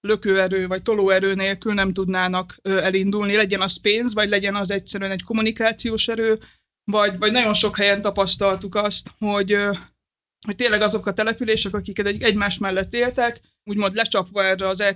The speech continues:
K F nyújtotta lehetőségek, lehetőségre, végre elkezdtek közösen gondolkodni. Tehát pont mielőtt beültünk ide, említettük a, a Lesence vidéket, ami a Keszthelyi hegység nyugati,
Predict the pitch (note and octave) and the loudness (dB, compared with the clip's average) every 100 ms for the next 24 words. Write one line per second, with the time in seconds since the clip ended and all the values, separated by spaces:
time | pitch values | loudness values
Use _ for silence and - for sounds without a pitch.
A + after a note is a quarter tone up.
0 | F#3+ F#3+ F3+ F#3+ F3+ F#3 F#3+ F#3+ G3 G3 | -2 -6 -6 -8 -6 -8 -6 -4 -4 -2
1 | G#3+ - A3+ A#3 A#3+ G3 G3+ G#3 A3+ A3+ | -2 -2 0 0 -2 -4 -4 -2 -4 -2
2 | - A#3+ A3+ B3 B3 G3 G3+ G3+ G3 F#3+ | -2 -2 0 -2 -4 -2 0 2 0 0
3 | F#3+ G3+ F#3 F#3 F3+ F#3 F#3 F#3 F#3 F3+ | -4 -4 -4 -4 -6 -6 -6 -6 -4 -4
4 | F3+ F3+ F3+ F#3 - _ G#3 F#3 A3 G#3+ | -4 -4 -4 -8 -12 _ -6 0 0 2
5 | G#3 G3+ G3 F3+ G#3 G3 F#3+ G3 F#3+ A3 | 0 0 -2 -4 0 2 2 0 -8 -2
6 | G3 G3 G3 F#3 F#3 - G3+ F#3 G#3 F#3+ | 0 0 -2 -4 -6 -6 -10 -4 -2 0
7 | F#3+ F#3 - G3+ G#3 G3+ F#3+ F#3+ F#3+ G3 | -2 -6 -4 -2 0 0 -2 -4 -6 -2
8 | G#3+ A3+ C4 C4+ - - - G3 G3 G3 | -2 0 -2 -4 -10 -18 -6 -4 -2 -2
9 | F#3+ F3+ _ _ F3+ G3+ F#3+ - G3 F#3+ | -2 -6 _ _ -4 -2 -2 -2 -2 -2
10 | F#3+ - G3 F#3 F3+ F#3+ F#3+ F3+ G3 F#3 | -4 -4 -2 -2 -2 -2 -4 -4 -6 -6